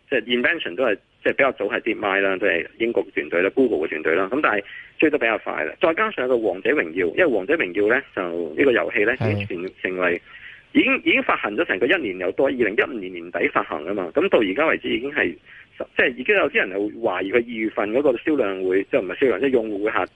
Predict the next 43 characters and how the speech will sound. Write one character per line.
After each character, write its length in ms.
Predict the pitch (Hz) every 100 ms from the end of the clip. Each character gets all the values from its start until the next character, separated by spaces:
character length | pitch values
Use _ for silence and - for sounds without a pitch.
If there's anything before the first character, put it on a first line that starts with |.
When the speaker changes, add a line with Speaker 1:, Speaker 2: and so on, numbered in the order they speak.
| -
Speaker 1:
會 160 | 107 110 110
增 140 | 147
速 100 | 139 117
會 80 |
放 200 | 101 104
緩 180 | 92 82
啊， 200 | 95 98 -
會 100 | 101
跌 160 | 101
啊 220 | 95 95
咁 40 | 101
樣。 120 | 110 - - - - _ _ _ _ _
咁 120 | - 190
但 140 | 135
係 20 | -
實 80 |
際 160 | 117 123
上 160 | 113 107
睇 140 | 110
返 120 | 160
App 160 | - 165 -
Annie 320 | 151 139 92
呢， 200 | 98 117 - - - -
即 60 | 156
係 40 |
個 80 | 135
手 140 | 117
機 100 | 131
遊 140 | 160 90
戲 80 | 107
榜 200 | - 110
裏 100 | 113
邊 120 | 95
呢， 140 | 107 110
佢 180 | 113
係 200 | 107 90 - - - - - _
穩 360 | 123 113 156 202
定 200 | 127 101
地 120 | 104
擺， 200 | 82 110 -
擺 140 | 110
第 80 | 117
一 100 | 95